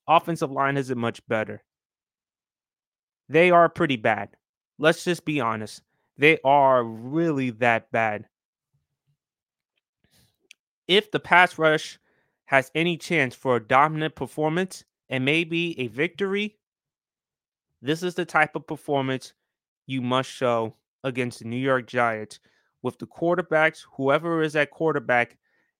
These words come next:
and that offensive line. You're just gonna have to take a page out of Seattle's book and just dominate them. But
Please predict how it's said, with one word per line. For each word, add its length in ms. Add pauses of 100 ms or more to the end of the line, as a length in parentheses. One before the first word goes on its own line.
(160)
and 240
that 280
offensive 640
line. 280 (2000)
You're 120
just 200
gonna 200
have 180
to 80
take 200
a 40
page 320
out 100
of 60
Seattle's 480
book 380 (440)
and 200
just 380
dominate 680
them. 180 (1800)
But 260